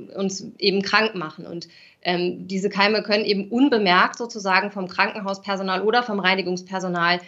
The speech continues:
weitergetragen werden, ähm, durch Schmierinfektionen. Also Hände sind, sind ein ganz häufiger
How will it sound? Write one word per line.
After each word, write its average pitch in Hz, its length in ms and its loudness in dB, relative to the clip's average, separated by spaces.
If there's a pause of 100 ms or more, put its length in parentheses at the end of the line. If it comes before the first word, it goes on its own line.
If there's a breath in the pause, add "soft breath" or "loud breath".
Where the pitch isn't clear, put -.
(240 loud breath)
weitergetragen 208 920 0
werden, 196 540 -2
ähm, - 640 -6
durch 220 260 2
Schmierinfektionen. 208 960 2
Also 185 220 2
Hände 226 920 2
sind, 208 380 2 (240)
sind 202 240 0
ein 196 140 2
ganz 202 280 4
häufiger 208 640 2